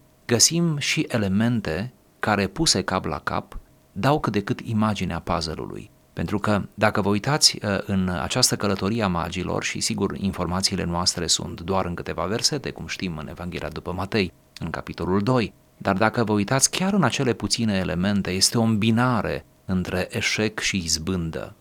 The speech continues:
putem zice, de-a lungul drumului. Și, uh, din toate, până la urmă, magii învață ceva. Vedeți, parcurgând și noi de-a lungul anilor drumul credinței, întâlnim, uh,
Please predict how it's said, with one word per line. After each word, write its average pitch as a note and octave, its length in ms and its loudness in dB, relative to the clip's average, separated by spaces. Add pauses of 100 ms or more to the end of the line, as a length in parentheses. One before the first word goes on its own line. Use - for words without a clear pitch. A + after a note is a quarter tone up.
(200)
putem F2 300 -4
zice, D#2+ 340 -6
de-a E2 140 -4
lungul E2 340 -2
drumului. D2+ 580 -6 (240)
Și, F#2+ 440 2
uh, F2+ 260 2
din G2+ 260 4
toate, C#3 380 2
până G2 220 2
la F2+ 100 0
urmă, G2 300 0
magii F2+ 420 0
învață E2 380 -2
ceva. D2+ 420 -6 (240)
Vedeți, A2+ 420 4 (300)
parcurgând A2 560 4
și A#2 140 0
noi G2+ 260 4
de-a G#2+ 120 2
lungul G#2 280 4
anilor F#2+ 460 0
drumul G2 280 2
credinței, F2 720 -2 (340)
întâlnim, G#2 640 6
uh, D#2+ 80 -2